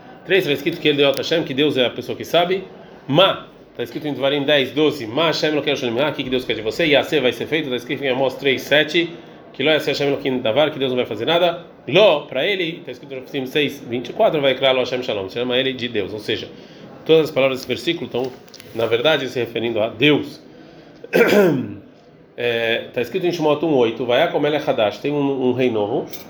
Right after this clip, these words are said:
Tem discussão entre Rav e Shmuel, o que que é novo? Um fala, ah, Hadash Mamash, que era um rei novo mesmo. Had Amar, um fala, Shen Chatshuk Zerotav, que na verdade são decretos novos.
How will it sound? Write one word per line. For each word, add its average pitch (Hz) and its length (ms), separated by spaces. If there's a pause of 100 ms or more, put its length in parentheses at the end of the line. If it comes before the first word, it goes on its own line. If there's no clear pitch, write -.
(1600)
Tem 160 140
discussão 151 260
entre 156 180
Rav 160 160
e 165 40
Shmuel, 156 300
o - 20
que 175 100
que 175 120
é 160 40
novo? 123 460
Um 196 160
fala, 117 320
ah, 120 360
Hadash 113 200
Mamash, 127 220
que 120 60
era 113 100
um 117 200
rei 120 140
novo 117 180
mesmo. 110 300 (120)
Had 160 220
Amar, 185 220
um 165 60
fala, 202 220
Shen 147 160
Chatshuk 147 360
Zerotav, 156 420
que 123 80
na 117 80
verdade 139 260
são 151 140
decretos 156 640
novos. 113 400